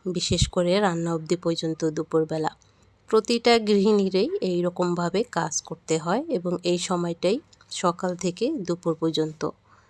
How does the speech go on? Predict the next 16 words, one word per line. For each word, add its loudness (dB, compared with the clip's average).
অনেকটা 0
বিজি 0
থাকতে -6
হয়। -4
যখন 6
বৃষ্টি 4
হয় 6
না, 2
প্রচুর 2
গরম, 4
আবার 6
বৃষ্টি 4
হলে 8
একটানা 2
হতেই 0
থাকে। -8